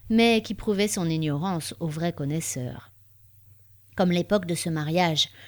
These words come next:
lui défendait de dérober à la connaissance des temps la moindre petite année, et qu'elle atteignait à l'âge de vingt-six ans,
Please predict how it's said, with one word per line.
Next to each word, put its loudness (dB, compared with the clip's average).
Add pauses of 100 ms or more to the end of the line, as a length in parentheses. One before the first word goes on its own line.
(120)
lui 4
défendait 4
de 0
dérober 2
à 2
la -2
connaissance -2
des -2
temps -2
la -2
moindre -2
petite -8
année, 2 (360)
et 2
qu'elle 4
atteignait 4
à 2
l'âge 2
de -2
vingt-six -2
ans, -6